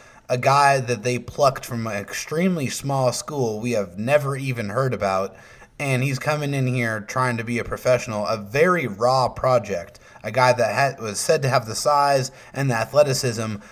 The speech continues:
but to hear actual reports that he's getting healthier, stronger, and being a better pass protector, which at the left tackle position,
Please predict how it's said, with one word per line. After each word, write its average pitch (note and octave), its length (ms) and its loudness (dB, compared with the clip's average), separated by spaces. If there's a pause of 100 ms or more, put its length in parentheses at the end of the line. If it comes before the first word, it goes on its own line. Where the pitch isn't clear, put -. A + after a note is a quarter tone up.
(120)
but A#2+ 180 0
to A#2+ 80 -4
hear F#3 280 2
actual D3+ 400 0
reports A#2+ 640 -2
that A2+ 160 2
he's G#2+ 180 -4
getting G#2 440 -4 (260)
healthier, D3+ 640 2
stronger, C#3 800 4 (340)
and B2+ 440 -2
being C#3+ 340 -4
a A2+ 80 0
better C3+ 400 0
pass C#3+ 320 2
protector, A2+ 460 -2
which A#2 320 0 (100)
at C3 260 -2
the C#3+ 100 -6
left E3 260 4
tackle D#3+ 260 0
position, B2+ 640 0